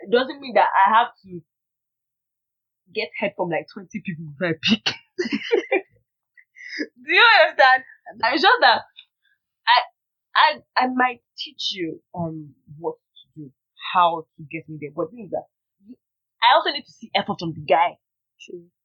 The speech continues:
Speaker 1: 'Cause it's one thing for you to actually now tell the guy that, "Okay, this is how I like it," and he's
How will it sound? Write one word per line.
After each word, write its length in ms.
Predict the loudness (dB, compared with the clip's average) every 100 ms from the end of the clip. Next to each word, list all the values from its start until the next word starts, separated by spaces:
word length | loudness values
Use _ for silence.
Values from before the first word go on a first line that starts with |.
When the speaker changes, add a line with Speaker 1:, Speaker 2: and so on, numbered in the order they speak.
| _ -2
Speaker 1:
'Cause 160 | 0
it's 100 | 4
one 160 | 4 4
thing 120 | 2
for 80 | 2
you 160 | -2 -2
to 140 | -2
actually 260 | -2 -4 -4
now 140 | -4 -2
tell 160 | -6
the 80 | -4
guy 180 | -4 -2
that, 160 | -2 -4
"Okay, 140 | -10 -16
this 120 | -12
is 60 | -6
how 80 | -2
I 80 | 0
like 140 | -2
it," 160 | -4 -4
and 180 | -4 -6
he's 140 | -10